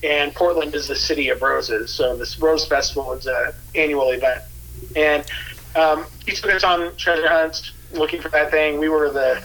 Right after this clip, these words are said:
we were the people that got to look under the rocks and stuff, you know, 'cause we're the kids, you know. Uh, but we had a lot of fun. It, I always remembered it,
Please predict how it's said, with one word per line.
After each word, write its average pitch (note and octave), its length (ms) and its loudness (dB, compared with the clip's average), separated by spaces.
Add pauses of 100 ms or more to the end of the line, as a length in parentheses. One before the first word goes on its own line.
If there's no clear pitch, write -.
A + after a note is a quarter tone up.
(160)
we E3 100 4
were D#3+ 120 4
the D3+ 100 4
people D#3+ 400 -4
that C#3+ 180 -6
got D3 120 4
to C#3+ 60 0
look D3 180 0
under C#3+ 200 2
the C#3 60 0
rocks C3+ 380 2
and D3 80 -6
stuff, - 460 0
you C#3 120 -6
know, C3 240 0
'cause B2+ 360 -12
we're C3+ 120 -6
the B2+ 80 -10
kids, B2 500 -4
you B2+ 80 -4
know. A#2+ 140 -4 (200)
Uh, B2+ 280 2
but C3+ 260 0 (580)
we F3+ 120 2
had F#3 100 4
a E3+ 40 2
lot E3 180 4
of F3+ 80 0
fun. D#3+ 340 0 (140)
It, - 160 0
I D#3 160 6
always E3 280 4
remembered D#3 420 4
it, - 200 2